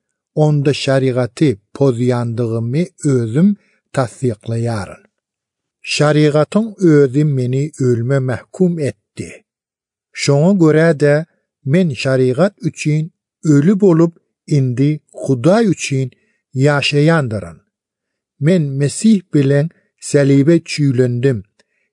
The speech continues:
Indi men däl de mendäki Mesih ýaşaýandyr.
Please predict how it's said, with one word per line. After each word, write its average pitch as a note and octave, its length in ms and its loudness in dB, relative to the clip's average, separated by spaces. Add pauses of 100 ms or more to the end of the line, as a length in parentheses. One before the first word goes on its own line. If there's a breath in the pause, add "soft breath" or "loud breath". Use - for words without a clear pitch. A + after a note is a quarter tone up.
Indi D#3 400 2
men D3 400 0
däl F#3 380 2
de G3+ 240 2 (420)
mendäki B2 680 -2
Mesih D3 580 0 (360)
ýaşaýandyr. G2+ 880 -8